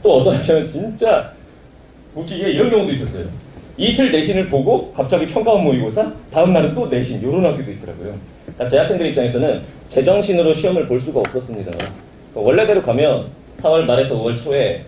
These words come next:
중간고사 끝나고 한 달 정도 평가 모의고사 대비해서 수능 공부 좀 하고 그 다음에 이제 시험을 봐야 되는 건데 그게 안 된 거예요. 그래서 재수생들은 쭉 공부하다가 일정에 맞게 시험을 본 거기 때문에 재학생들 입장에서 불리할 수밖에 없었던. 그래서 재학생들이 점수가 낮게 나왔습니다.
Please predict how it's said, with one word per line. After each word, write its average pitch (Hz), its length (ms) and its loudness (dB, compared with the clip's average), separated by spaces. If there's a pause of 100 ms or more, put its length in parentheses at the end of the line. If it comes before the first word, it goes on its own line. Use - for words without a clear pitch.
(100)
중간고사 135 360 0
끝나고 117 500 -2 (420)
한 196 140 0
달 196 180 4
정도 147 240 2
평가 165 240 0
모의고사 135 300 -2
대비해서 123 300 -2
수능 170 180 -6
공부 139 160 0
좀 123 120 -4
하고 156 420 2 (300)
그 170 120 -2
다음에 226 320 4
이제 156 80 -2
시험을 - 260 -2
봐야 160 220 4
되는 143 160 2
건데 117 220 -4
그게 151 200 -8
안 - 240 -4
된 226 160 -2
거예요. 90 380 -6 (540)
그래서 202 120 -2
재수생들은 180 420 2
쭉 175 380 0
공부하다가 160 920 2 (580)
일정에 139 240 0
맞게 123 220 0
시험을 139 260 -2
본 110 140 -4
거기 123 240 0
때문에 98 460 -2 (360)
재학생들 143 380 0
입장에서 104 320 -4
불리할 104 280 -4
수밖에 104 280 -8
없었던. - 360 -12 (340)
그래서 110 260 0
재학생들이 120 680 0
점수가 104 280 -2
낮게 98 260 -2
나왔습니다. 92 500 -6